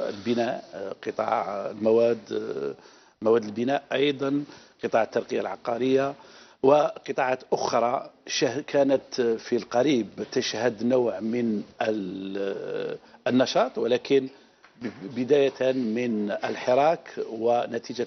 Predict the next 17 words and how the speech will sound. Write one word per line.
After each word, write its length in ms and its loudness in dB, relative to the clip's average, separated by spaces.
للتبعات 760 -2
ووضع 440 0
الاستقرار 680 -2
الموجود 420 -4
عليه 280 -2
البلد 360 2
حاليًا، 440 2
كل 300 4
هذه 520 -2
القطاعات 600 -4
الآن 400 -2
عندها 260 -2
مشاكل 340 -4
كبيرة. 200 -4
خليني 340 2
نقول 220 0
لك، 240 0